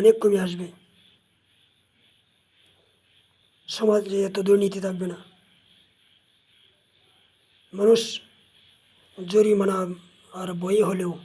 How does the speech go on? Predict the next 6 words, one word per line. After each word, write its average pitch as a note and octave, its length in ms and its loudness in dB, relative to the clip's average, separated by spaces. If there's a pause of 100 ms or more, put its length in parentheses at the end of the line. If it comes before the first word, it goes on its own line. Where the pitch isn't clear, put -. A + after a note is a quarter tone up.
(1300)
জরিমানার F#3+ 600 -4
ভয়ে G3 200 -2
হলেও G#3+ 220 -2 (1120)
সেই G3+ 260 -10 (140)
অপকর্মগুলি G3 680 -6
থেকে G3+ 180 -6